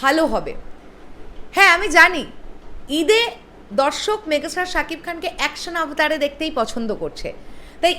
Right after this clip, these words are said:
ঈদে যখনই মেগাস্টার শাকিব খান আসবেন, তিনি ধুমধুমার অ্যাকশন এবং স্ট্রং একটা গল্প নিয়েই আসুক। কিন্তু ঈদবিহীন যে সিনেমাগুলো যদি তিনি কিছু প্ল্যান করেন যে তিনি করবেন, সেই গল্পগুলো থাকতে হবে না বিরাট ধুমধুমার অ্যাকশন।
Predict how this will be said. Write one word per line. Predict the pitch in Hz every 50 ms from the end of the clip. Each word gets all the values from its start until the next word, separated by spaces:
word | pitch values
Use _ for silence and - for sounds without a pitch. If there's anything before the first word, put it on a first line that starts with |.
| - 294
ঈদে | 294 330 - 466 494 -
যখনই | 494 466 466 453 440 453
মেগাস্টার | 415 415 403 381 415 - 415 415
শাকিব | - - 370 349 - 381 -
খান | 392 392 381
আসবেন, | 311 302 311 285 294 302 294 294
তিনি | 330 330 349 359
ধুমধুমার | 277 302 294 302 320 339 349 370 370 359
অ্যাকশন | 294 285 294 - - 392 392 392
এবং | 339 311 320 330
স্ট্রং | - - - 349 320 330 330
একটা | 330 330 330 339 302
গল্প | 269 247 262 - - 277
নিয়েই | 277 285 277 262
আসুক। | 214 175 - - 170 165 - - - - - - - - - - - -
কিন্তু | 330 349 359 440 - -
ঈদবিহীন | 302 320 381 415 320 339 247 320 339 311 370 480 427 285 214 - - - - - - -
যে | - 320 339
সিনেমাগুলো | 339 370 349 370 381 392 381 339 381 370 381
যদি | 311 349 339 381 415
তিনি | - 415 392 403
কিছু | 392 359 - 403 294
প্ল্যান | 349 339 302 302 302
করেন | - - 294 294 311 320 320
যে | 294 311
তিনি | - 302 311 311 302 -
করবেন, | 330 359 359 269 294 277 269 262 269 285 - - - - - - - - - - -
সেই | - - 494 508
গল্পগুলো | - 480 480 440 453 480 415 494 - 508 508 480 - - - - - -
থাকতে | - 415 427 427 - 508 480 320
হবে | 392 403 494 523
না | 508 480 359 240 208 208
বিরাট | 339 359 440 453 466 381 311
ধুমধুমার | 392 381 349 339 349 311 294 277 254
অ্যাকশন। | 202 190 - - - 220 170